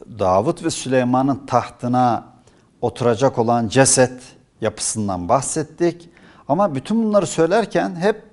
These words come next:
Kudüs merkezli konuşuyoruz ya. Peki açıkça Kur'an-ı Kerim'de Kudüs ismi yazıyor mu? Mesela İncil'de, Tevrat'ta geçiyor ama Kur'an-ı Kerim'de açıkça geçiyor mu diye baktığımızda, e, aslında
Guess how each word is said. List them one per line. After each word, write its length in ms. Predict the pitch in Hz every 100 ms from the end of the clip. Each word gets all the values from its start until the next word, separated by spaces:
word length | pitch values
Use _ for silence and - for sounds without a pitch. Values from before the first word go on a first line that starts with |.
| -
Kudüs 340 | - 190 -
merkezli 460 | 143 120 - 101 98
konuşuyoruz 640 | - 117 113 214 247 196
ya. 120 | 160 180
Peki 460 | 170 170 185 190 - - - - -
açıkça 720 | 117 - 190 - - 170 151 - - - _ _
Kur'an-ı 380 | 123 135 160 143
Kerim'de 680 | 156 147 147 143 147 135 - - _
Kudüs 400 | - 151 147 -
ismi 280 | 139 - 156
yazıyor 560 | 147 131 110 170 220 143
mu? 300 | 90 82 78 - _ _ _
Mesela 380 | 92 - 95 95
İncil'de, 720 | - 123 117 110 123 110 127
Tevrat'ta 560 | 123 113 113 110 - 127
geçiyor 440 | 104 107 - 190
ama 200 | 180 127
Kur'an-ı 320 | - 123 170
Kerim'de 280 | 151 135 131
açıkça 500 | 85 113 - - -
geçiyor 480 | 123 117 - 185 160
mu 220 | 127 95
diye 220 | 90 87
baktığımızda, 840 | 143 - - 127 104 92 - 240 311 - - - - - -
e, 260 | 117 107 104 -
aslında 460 | 135 - 170 170